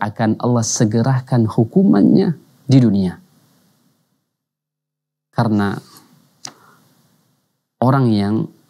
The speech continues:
memutus hubungan karib kerabat,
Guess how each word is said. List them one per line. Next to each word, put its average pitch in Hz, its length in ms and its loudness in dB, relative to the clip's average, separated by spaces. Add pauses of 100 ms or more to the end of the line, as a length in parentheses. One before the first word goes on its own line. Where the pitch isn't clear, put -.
(200)
memutus 110 560 2
hubungan 107 480 2 (400)
karib 117 400 0
kerabat, 117 480 -4